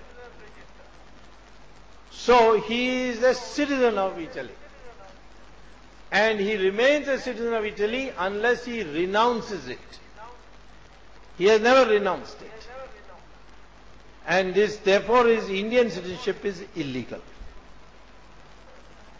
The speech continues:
So if I can get the authentic proof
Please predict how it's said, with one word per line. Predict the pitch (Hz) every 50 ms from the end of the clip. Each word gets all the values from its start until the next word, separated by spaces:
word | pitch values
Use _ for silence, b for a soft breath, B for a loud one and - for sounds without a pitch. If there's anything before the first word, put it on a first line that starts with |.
| -
So | - - 220
if | 220 208 185 -
I | 262 285
can | 277 247 277 269 247 226
get | 247 247 233 240 -
the | 214 202 196 185 - -
authentic | - - - 214 233 226 226 226 - - -
proof | - 208 226 220 165